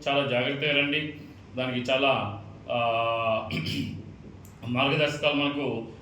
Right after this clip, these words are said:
ఇచ్చున్నారన్నమాట కేంద్రం నుండి. అంటే కేంద్రం అంటే ఇక్కడ మనకు యొక్క విశ్వ హిందూ పరిషత్తు, ఆ, ప్రాంత పెద్దలన్నమాట. వాళ్ళు అన్నీ క్లియర్గా ఇచ్చారు. ప్రతి ఒక్కటి అప్‌డేట్స్ మీకు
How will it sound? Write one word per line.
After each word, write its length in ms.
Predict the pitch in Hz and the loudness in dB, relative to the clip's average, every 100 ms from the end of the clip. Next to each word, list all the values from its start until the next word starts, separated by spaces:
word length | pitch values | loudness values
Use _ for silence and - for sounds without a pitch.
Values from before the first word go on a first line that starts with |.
| - | -16
ఇచ్చున్నారన్నమాట 760 | 120 113 147 143 139 131 135 - | -12 -6 0 2 2 2 0 0
కేంద్రం 360 | 127 131 131 135 | 0 0 0 0
నుండి. 220 | 135 156 - - - - | -2 -4 -6 -12 -16 -8
అంటే 140 | 123 123 | -4 0
కేంద్రం 340 | 127 135 135 | 0 0 0
అంటే 140 | 135 147 | -2 -2
ఇక్కడ 200 | 135 131 | 0 0
మనకు 560 | 123 123 127 107 104 - - | 0 -2 -4 -4 -6 -8 -10
యొక్క 160 | - 127 | -8 -4
విశ్వ 240 | 117 - | -4 0
హిందూ 140 | 143 143 | 2 2
పరిషత్తు, 760 | 139 117 139 156 123 110 101 - - - | 0 0 -2 -2 -2 -2 -4 -6 -10 -8
ఆ, 20 | |
ప్రాంత 360 | - 123 127 127 | 0 2 2 0
పెద్దలన్నమాట. 720 | 120 123 127 123 120 151 - - - - - | 0 0 2 4 2 0 -4 -8 -16 -8 2
వాళ్ళు 200 | 123 117 | 4 4
అన్నీ 240 | 120 143 | 4 2
క్లియర్గా 400 | 123 127 135 143 | 2 2 2 4
ఇచ్చారు. 460 | - - 135 - - - - | 2 0 0 0 -4 -10 -4
ప్రతి 200 | 123 123 | -2 2
ఒక్కటి 200 | 139 143 | 0 2
అప్‌డేట్స్ 440 | 131 120 139 139 139 | 2 2 0 2 0
మీకు 420 | 127 131 110 | 0 -2 -4